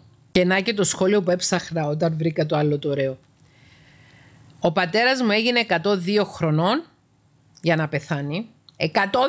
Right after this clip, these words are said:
δύο! Ακούτε, εκατόν δύο. "Και δύο μέρες προτού πεθάνει, με έριξε ψυχολογικά με τα λόγια του τόσο κάτω, επειδή τόλμησα να του θυμίσω κάτι που δεν πήγε καλά μεταξύ μας στο παρελθόν. Μια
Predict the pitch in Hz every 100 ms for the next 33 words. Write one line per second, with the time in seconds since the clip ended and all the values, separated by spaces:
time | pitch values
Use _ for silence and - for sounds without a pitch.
0 | 262 214 320 359 320 226 151 - - 175
1 | 254 277 311 254 214 240 202 226 160 127
2 | - _ _ _ _ _ _ _ _ _
3 | - 202 185 240 349 302 247 294 277 233
4 | - 190 190 214 196 - 170 170 208 294
5 | - _ - 196 247 330 - 262 - 208
6 | 208 180 170 170 226 262 214 185 208 226
7 | 190 170 214 247 359 370 240 196 156 180
8 | 247 - - 170 196 202 285 - 277 349
9 | 349 302 269 320 311 302 - 226 190 247
10 | 285 247 247 240 220 202 190 214 240 190
11 | 180 214 185 - - 190 185 180 180 147
12 | - 120 117 - _ _ _ - - -
13 | - - 175 202